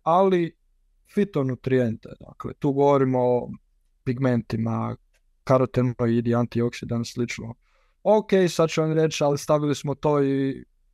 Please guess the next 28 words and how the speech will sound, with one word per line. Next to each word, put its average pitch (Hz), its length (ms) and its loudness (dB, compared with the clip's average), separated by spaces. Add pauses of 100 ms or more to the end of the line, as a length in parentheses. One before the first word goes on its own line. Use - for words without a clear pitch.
(180)
u 139 220 0
Athletic 143 460 0
Greens, 147 420 0
ali 123 520 -2 (1120)
to 175 140 2
će 175 120 -2
možda 170 260 0
samo 170 280 2
biti 165 360 -2 (120)
jedan 147 340 0
praktični 143 880 -2
suplement 143 1000 0 (580)
kojeg 135 280 0
možeš 143 420 2
nekad 139 360 0 (100)
popit, 135 520 -2 (920)
ali 135 380 2
dalje 139 320 2
ne 135 120 0
bi 139 80 -2
bilo 135 300 0
dobro 131 360 -2
da 120 100 -4
ti - 140 -8
on 131 160 -2
zamijeni, 120 680 0 (340)
eto, 117 440 -6
te, - 100 -4